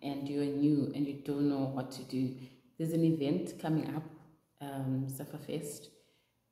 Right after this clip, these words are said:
which is a festival for South Africans. And I don't, I don't think it's for South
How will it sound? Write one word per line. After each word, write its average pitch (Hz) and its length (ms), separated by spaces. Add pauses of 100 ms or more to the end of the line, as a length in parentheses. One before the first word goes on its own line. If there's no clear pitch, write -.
which 143 240 (200)
is 135 220 (520)
a 135 60 (140)
festival 135 540
for - 100
South - 280 (120)
Africans. 196 800 (1080)
And 175 520 (400)
I 170 100
don't, 202 480
I 160 140
don't 202 160
think 190 160
it's - 220
for 151 120
South 147 280